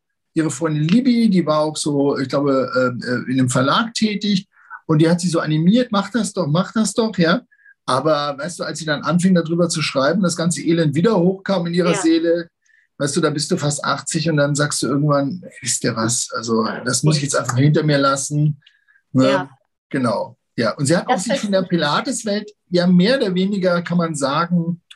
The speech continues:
Speaker 1: abgewandt danach, ne? Sie hat ihr Studio dann irgendwann, äh, geschlossen, neunzehnhundertsiebenundachtzig.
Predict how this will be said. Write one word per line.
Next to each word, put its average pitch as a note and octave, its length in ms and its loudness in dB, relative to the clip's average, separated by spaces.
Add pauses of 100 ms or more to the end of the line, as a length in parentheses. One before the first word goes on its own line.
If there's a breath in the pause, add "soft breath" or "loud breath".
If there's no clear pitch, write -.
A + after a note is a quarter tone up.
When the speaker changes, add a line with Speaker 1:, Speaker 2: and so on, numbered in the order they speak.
(400 loud breath)
Speaker 1:
abgewandt B2 680 -2
danach, G2 460 -2
ne? F3 120 2
Sie F#3+ 80 2
hat E3+ 100 2
ihr D#3+ 120 0
Studio A#3 380 2
dann F#3+ 200 2
irgendwann, F3 600 0
äh, D3 460 -2
geschlossen, C#3+ 500 -2
neunzehnhundertsiebenundachtzig. E3+ 1040 -4